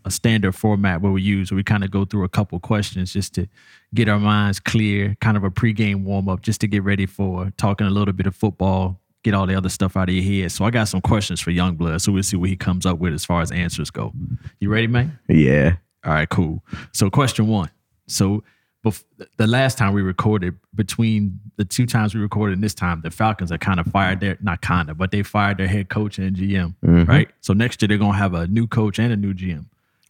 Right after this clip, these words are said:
Speaker 1: In your opinion, what do they do with Julio Jones and Matt Ryan? They keep 'em? What do they do?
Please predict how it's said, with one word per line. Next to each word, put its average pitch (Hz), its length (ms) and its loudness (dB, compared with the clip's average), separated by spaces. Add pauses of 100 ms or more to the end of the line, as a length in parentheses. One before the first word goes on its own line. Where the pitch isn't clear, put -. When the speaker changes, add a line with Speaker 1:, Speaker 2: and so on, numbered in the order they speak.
(140)
Speaker 1:
In 101 80 2
your 117 180 0
opinion, 98 460 0
what 107 140 0
do 120 40 2
they 110 180 2
do 98 420 0 (220)
with 95 160 0
Julio 107 360 2
Jones 98 400 0
and 90 80 2
Matt 98 220 2
Ryan? 87 320 0
They 80 80 -2
keep 120 260 0
'em? 127 160 0 (300)
What 107 100 0
do 98 60 4
they 95 80 2
do? 80 180 -4